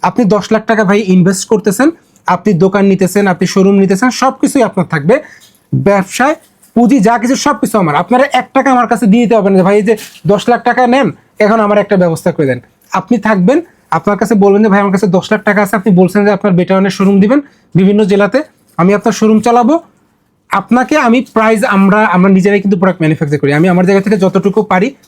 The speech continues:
আমি আপনাদেরকে ভালো একটা প্রাইস দিব, যাতে করে আপনারা, আপনাদের দেখা গেছে যে ধরেন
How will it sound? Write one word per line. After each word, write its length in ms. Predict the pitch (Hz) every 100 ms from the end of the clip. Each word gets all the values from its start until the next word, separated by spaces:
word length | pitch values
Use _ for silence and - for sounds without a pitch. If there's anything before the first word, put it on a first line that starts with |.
| _ -
আমি 140 | 165
আপনাদেরকে 320 | 175 190 185
ভালো 240 | 165 139 190
একটা 160 | 190
প্রাইস 340 | 208 202 196 185
দিব, 180 | 208 220
যাতে 260 | 175 180
করে 140 | 202 214
আপনারা, 380 | - 196 247 - _ _ - -
আপনাদের 380 | 180 196 196
দেখা 160 | 185 185
গেছে 260 | 185 185 180
যে 120 | 180
ধরেন 320 | 170 175